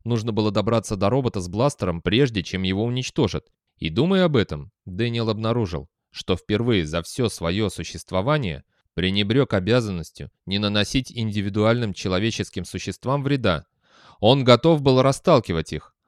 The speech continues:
Он на самом деле расталкивал их, зычно крича: "Дорогу! Дорогу! Типа с бластером надо допросить!" Охранники, бежавшие сзади, наконец нашли его, лежащего на земле и, похоже, избитого. Земляне, которые так гордились,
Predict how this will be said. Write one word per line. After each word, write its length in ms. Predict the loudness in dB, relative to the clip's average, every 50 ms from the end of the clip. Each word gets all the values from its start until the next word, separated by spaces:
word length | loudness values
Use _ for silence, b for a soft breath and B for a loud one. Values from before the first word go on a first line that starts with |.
| _ _ -4
Он 180 | -2 -2 0 0
на 120 | 0 0
самом 380 | 0 0 0 0 2 0 0 0
деле 340 | 0 2 2 2 0 -2 _ -4
расталкивал 760 | 0 0 0 0 0 2 2 2 2 2 0 -2 -2 0 -2 -4
их, 180 | -6 -8 _ _ _ -8
зычно 520 | -6 -2 2 2 2 2 0 -4 -4 -2
крича: 480 | -2 -4 -4 0 0 2 2 0 -2 -6 _ _ _ _ _ _ _ -6
"Дорогу! 760 | -2 2 4 6 8 10 10 10 10 10 10 8 8 8
Дорогу! 720 | 8 6 6 6 6 6 6 6 6 6 6 6 4 2 _ _
Типа 360 | -4 0 2 2 6 6 4 4
с 60 | 4
бластером 560 | 2 4 4 4 4 4 2 2 2 2 4
надо 220 | 4 4 4 4
допросить!" 720 | 2 2 4 4 4 4 4 4 2 2 2 0 -6 -16 -18 _ _ _ _ _ _ -8
Охранники, 560 | -6 -6 -4 -4 -2 -4 -2 -2 -4 -6 -6 -6
бежавшие 560 | -4 -4 -2 0 0 -2 -2 -4 -6 -8 -6
сзади, 400 | -4 -2 -2 -2 0 -2 -6 -8 b b b b b b
наконец 460 | -4 -2 0 2 2 2 0 -2 -2
нашли 360 | -2 -2 -2 -2 0 2 2
его, 220 | 2 2 0 -2 -2
лежащего 580 | -2 0 2 2 0 0 0 -2 -2 -2 -2
на 100 | -2 -2
земле 440 | -2 -2 -2 -2 0 0 0 0 -2 _ _ _ -8
и, 120 | -8 -2
похоже, 420 | 0 0 0 2 0 0 0 0
избитого. 480 | -2 -2 -4 -6 -6 -6 -6 -10 -10 -12 _ _ _ _ _ _ _ -14
Земляне, 600 | -10 -6 -4 -2 -2 0 2 4 4 4 2 0 -2
которые 400 | -2 -2 0 0 2 2 0 0
так 240 | 0 -2 -2 -2 -2
гордились, 580 | -2 -2 -2 -2 -2 -2 -2 -2 -4 -6 -12